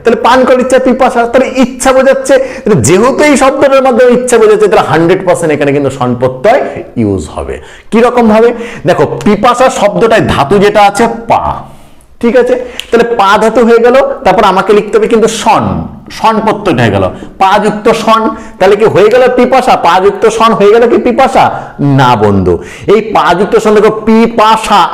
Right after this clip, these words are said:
আ আছে, তাহলে পা যুক্ত সন যুক্ত এই যে আটা থাকার জন্য আমি পরে কিন্তু আ আমাকে লিখতে হয়। তাহলে পা যুক্ত সন যুক্ত আ,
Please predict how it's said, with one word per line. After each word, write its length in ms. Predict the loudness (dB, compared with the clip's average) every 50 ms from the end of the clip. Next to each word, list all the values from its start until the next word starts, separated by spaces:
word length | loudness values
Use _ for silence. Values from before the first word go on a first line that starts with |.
| 0 2
আ 40 | 2 2 2 2
আছে, 180 | 0 0 0 0 0 -2 -6 -10 -8 -4
তাহলে 160 | 0 0 0 0 0 0
পা 100 | 0 0 0 0 0
যুক্ত 180 | -2 -2 0 -2 -2 0 0
সন 220 | 2 2 2 2 2 0 -2 -2 -2 0 2
যুক্ত 280 | 2 0 0 -2 -2 0 0 2 2 2 2
এই 60 | 2 2
যে 60 | 2 0 0 0 0 0 0
আটা 240 | 0 0 0 0 0 0 -2 -4
থাকার 260 | -2 0 0 0 0 0 0
জন্য 180 | 0 2 2 2 2 0 0 0 0
আমি 140 | 0 0 0 0 0
পরে 180 | 0 0 0 0 0
কিন্তু 240 | 0 0 0 0 0 0 0 0 2
আ 20 | 2 2 2
আমাকে 280 | 2 0 -2 -2 -2 -2 -2 -2
লিখতে 300 | -2 -4 -6 -6 -4 -4 -4 -4 -6
হয়। 240 | -10 -10 -10 -10 -12 -14 -16 -18 -18 -20 -20 -14 -4
তাহলে 180 | -2 0 0 0 -2 -4 -2 0
পা 160 | 2 2 2 2 2 2 2 0
যুক্ত 200 | 0 0 0 0 -2 0
সন 200 | 0 0 2 2 2 2 2
যুক্ত 200 | 0 0 0 0 0 2 2 0 0
আ, 20 | 0